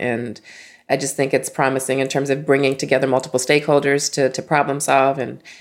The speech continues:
and to create something, um, new that hasn't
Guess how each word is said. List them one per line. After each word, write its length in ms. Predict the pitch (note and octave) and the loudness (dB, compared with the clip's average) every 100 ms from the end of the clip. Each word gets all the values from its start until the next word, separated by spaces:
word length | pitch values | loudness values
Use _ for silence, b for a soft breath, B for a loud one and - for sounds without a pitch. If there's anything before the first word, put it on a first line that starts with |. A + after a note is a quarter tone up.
| B - | B -10
and 100 | - | -8
to 80 | C#3+ | 0
create 280 | D#3 C#3 | 2 2
something, 580 | - C#3 C3+ C#3 C3+ C3 | 0 -2 -2 -2 -2 -4
um, 300 | B2+ B2+ C3 | -4 -2 -2
new 160 | C3+ E3 | 0 2
that 200 | D#3 B2+ | 2 0
hasn't 480 | D3+ C#3+ - C#3+ | 2 0 0 -4